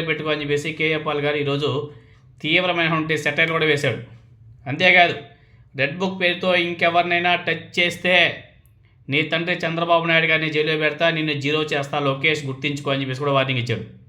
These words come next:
అంతేకాదు, అధికారం ఉందని చెప్పేసి పిచ్చోళ్ళ ప్రవర్తించవద్దు. నువ్వెంత, రాజశేఖర్ రెడ్డి గోరు తీయడానికి కూడా సరిపోవు. మీ నాన్నే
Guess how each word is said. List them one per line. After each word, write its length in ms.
అంతేకాదు, 520
అధికారం 480
ఉందని 220
చెప్పేసి 300
పిచ్చోళ్ళ 460
ప్రవర్తించవద్దు. 720
నువ్వెంత, 340
రాజశేఖర్ 580
రెడ్డి 220
గోరు 340
తీయడానికి 460
కూడా 220
సరిపోవు. 420
మీ 120
నాన్నే 260